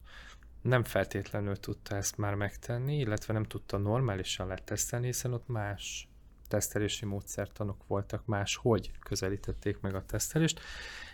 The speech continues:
Ez bonyodalmakat, lassulást okozott az egészbe, költség, rengeteg költsége volt annak, amíg ugye ezeket, ugyanazokat a folyamatokat alkalmazni tudták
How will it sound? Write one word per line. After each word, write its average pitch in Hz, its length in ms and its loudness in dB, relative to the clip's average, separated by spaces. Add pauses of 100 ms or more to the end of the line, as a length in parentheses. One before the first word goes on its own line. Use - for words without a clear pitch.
(100)
Ez 131 140 2
bonyodalmakat, 101 840 6
lassulást 104 640 6
okozott - 480 -2
az - 140 -2
egészbe, 101 440 0
költség, 113 680 2 (100)
rengeteg 113 500 2
költsége 117 600 2
volt 101 300 0
annak, 98 400 -4
amíg 101 280 0
ugye 101 160 0
ezeket, - 440 -4
ugyanazokat 120 520 2
a - 40 -16
folyamatokat 101 760 0
alkalmazni 98 640 -2
tudták - 440 -6